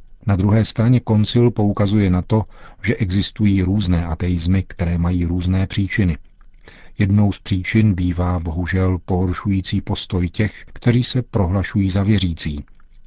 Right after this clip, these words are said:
Proto je třeba poznávat příčiny bezvěrectví, což především znamená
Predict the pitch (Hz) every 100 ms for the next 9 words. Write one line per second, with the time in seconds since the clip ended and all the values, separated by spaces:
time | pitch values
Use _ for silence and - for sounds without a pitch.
0 | - - - - 135 120 139 135 - 123
1 | 127 - 104 90 107 104 73 - - 85
2 | - 85 78 80 82 85 85 - 85 80
3 | - - - 98 - - 92 87 - 107
4 | 95 101 104 104 107 107